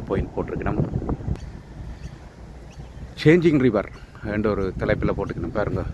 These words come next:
இதுல எத்தனை சேஞ்சஸ் நடந்திருக்குன்னு. Changing river. The land on which you are standing is a traditional home of the Burro Aboriginal clan, ஆஸ்திரேலிய, அஹ், மூத்த குடிமக்கள்னு சொல்ல,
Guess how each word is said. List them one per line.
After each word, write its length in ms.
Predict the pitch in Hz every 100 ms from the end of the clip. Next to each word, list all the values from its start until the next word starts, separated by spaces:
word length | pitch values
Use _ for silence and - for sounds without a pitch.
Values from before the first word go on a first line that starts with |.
| -
இதுல 80 | 92
எத்தனை 380 | 95 - 101 92 -
சேஞ்சஸ் 420 | 101 95 90 101
நடந்திருக்குன்னு. 560 | 92 90 90 85 - - - - - - - - -
Changing 340 | 117 104 101 92
river. 280 | 92 82 80 - - - - -
The 40 |
land 320 | 107 120 139 135
on 160 | 120
which 240 | 120 - -
you 140 | 117
are 180 | 110 98 - -
standing 460 | 123 135 120 104 - - - -
is 120 | 107
a 60 | 117
traditional 520 | - 143 143 151 123
home 240 | 131 127 120
of 180 | -
the 220 | 107 98 - - - - - - - - -
Burro 340 | 127 147 160
Aboriginal 840 | 120 131 123 120 - 117 110 104 110 -
clan, 360 | 127 110 92 - - -
ஆஸ்திரேலிய, 560 | 107 110 - 113 95 76 - - - - -
அஹ், 140 | 95 90
மூத்த 440 | 101 123 127 110 -
குடிமக்கள்னு 560 | 113 107 104 101 95 92
சொல்ல, 220 | 101